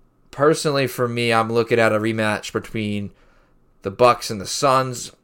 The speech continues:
But if Andrew Wiggins slots himself in well, I think it's the Warriors to lose in the West if we get the Andrew Wiggins we got in last year's playoffs after this first round. Um, I haven't seen enough of that yet.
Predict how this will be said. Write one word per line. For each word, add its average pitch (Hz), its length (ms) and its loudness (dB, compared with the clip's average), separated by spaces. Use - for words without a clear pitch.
But 151 380 6
if 135 160 -4
Andrew 139 340 2
Wiggins 127 500 0
slots - 680 0
himself 123 420 0
in 113 180 -2
well, 110 420 2
I 107 120 -2
think 113 200 -4
it's 113 160 -4
the 110 100 -2
Warriors 107 540 0
to 104 120 -8
lose 110 320 -4
in 104 60 -8
the 101 80 -6
West 104 340 -2
if - 120 -12
we 107 80 -4
get 107 360 -2
the 113 140 0
Andrew 110 220 -2
Wiggins 104 300 -2
we 101 100 -8
got 101 220 -4
in 98 80 -12
last 101 320 -4
year's 101 160 -8
playoffs 101 520 -6
after 104 360 -2
this 92 180 -8
first - 380 -10
round. - 320 -12
Um, - 240 -10
I 120 100 2
haven't 127 320 0
seen 120 220 -6
enough 165 280 0
of 190 60 2
that 180 140 2
yet. 202 280 -2